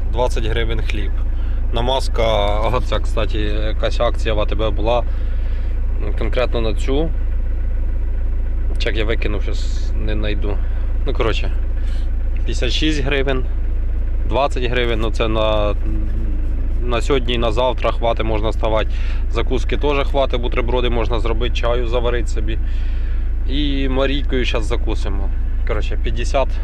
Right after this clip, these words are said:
двадцять, блін, двадцять п'ять і тридцять п'ять, по-моєму, так. А, ну і водичка. Пить. І два яблука там дев'ять гривень стоїть.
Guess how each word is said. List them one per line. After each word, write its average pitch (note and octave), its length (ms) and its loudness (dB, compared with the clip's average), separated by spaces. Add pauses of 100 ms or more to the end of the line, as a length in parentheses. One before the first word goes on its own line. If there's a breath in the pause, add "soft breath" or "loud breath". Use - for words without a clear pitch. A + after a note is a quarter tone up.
(120)
двадцять, B2 680 0 (1600 loud breath)
блін, G#2+ 240 0
двадцять A#2 400 0
п'ять C3 360 0 (300)
і - 80 0
тридцять - 520 0
п'ять, A2 280 0 (160)
по-моєму, A2 380 0
так. G#2 180 -2 (1400 loud breath)
А, A#2 140 0
ну G3 120 0
і D#3+ 60 0
водичка. A#2 460 0 (1400 loud breath)
Пить. - 260 -2 (720 loud breath)
І - 40 0
два A2+ 160 0
яблука A2 420 0
там G2+ 180 0
дев'ять G#2+ 320 0
гривень G2 280 0
стоїть. - 360 -2